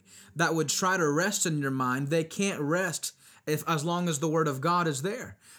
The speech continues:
Those two things can't dwell together. You can't mix them up. Either you'll have the peace of God or you'll have anxiety from the world.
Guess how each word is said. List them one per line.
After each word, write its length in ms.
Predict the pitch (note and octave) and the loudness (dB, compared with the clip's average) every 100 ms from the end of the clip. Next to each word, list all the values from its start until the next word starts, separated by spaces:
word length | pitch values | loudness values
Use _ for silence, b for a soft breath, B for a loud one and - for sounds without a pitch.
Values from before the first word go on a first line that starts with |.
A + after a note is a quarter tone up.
| - | -4
Those 280 | F#3 G#3+ G#3 | 0 2 2
two 240 | - A#3 | 2 0
things 420 | G#3+ A3+ A3+ E3+ | 0 0 0 -2
can't 320 | - F#3+ E3+ C#3+ | -2 -2 -2 -2
dwell 300 | D3 F3+ F3+ | 0 0 0
together. 460 | E3+ D#3 F3 F3 | -2 -2 -2 -2
You 140 | B2+ D3+ | -4 -4
can't 280 | - F#3 | -2 -2
mix 320 | D3 F3 F3+ - | -2 -2 -2 -2
them 240 | E3 D#3 - - | -2 -4 -6 -4
up. 320 | G3 - - - B B - | -2 -2 -6 -20 B B -2
Either 260 | G3+ F#3+ | 2 4
you'll 200 | F#3 F#3 | 4 2
have 340 | E3+ F#3+ G3 D#3+ | 2 2 0 0
the 80 | C#3 | -4
peace 400 | - G#2+ G#2+ A2 | -2 -2 0 -2
of 160 | F#2+ | -2
God 320 | G2 G2 G2+ - B B B | 0 0 -2 -6 B B B
or 160 | F3+ G3 | -2 2
you'll 160 | F#3+ F3+ | 4 2
have 220 | F#3 E3 | 2 0
anxiety 580 | D3 C3+ E3 F3 E3+ F3 | 0 2 2 2 2 0
from 280 | F3+ F3+ | 0 0
the 80 | D#3 | 2
world. 440 | D3+ G3 A#3+ - | 0 -2 -4 -12